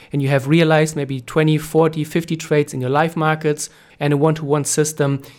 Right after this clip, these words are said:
then it's absolutely necessary that you listen to those numbers. You don't try to outsmart the market. You go for the one-to-one. When one-to-one has been hit, you are out of the market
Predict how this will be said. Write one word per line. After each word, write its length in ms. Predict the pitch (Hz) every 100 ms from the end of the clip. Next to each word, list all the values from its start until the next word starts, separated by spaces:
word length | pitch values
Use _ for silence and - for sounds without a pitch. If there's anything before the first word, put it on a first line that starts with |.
| _
then 320 | 123 143 170 170
it's 260 | 131 - -
absolutely 540 | 160 170 170 160 160
necessary 640 | 143 147 143 156 147 143 139 - _
that 140 | 127
you 80 | 123
listen 300 | 139 175 175
to 100 | 165
those 200 | 151 147
numbers. 500 | 147 147 143 143 - - - _
You 60 | 127
don't 240 | 165 196
try 220 | 190 165
to 120 | 156
outsmart 560 | - 156 180 - 156 156
the 80 | 151
market. 460 | 143 147 147 139 - - -
You 120 | 135
go 200 | 160 190
for 180 | 190 180
the 80 |
one-to-one. 640 | 160 156 156 156 139 147 143 - _
When 240 | 139 165
one-to-one 380 | 165 170 165 156
has 180 | 151 147
been 140 | -
hit, 180 | 143 139 - _ _
you 180 | 147 165
are 100 | 160
out 160 | 147
of 120 | 143
the 80 | -
market 540 | 127 139 139 143 135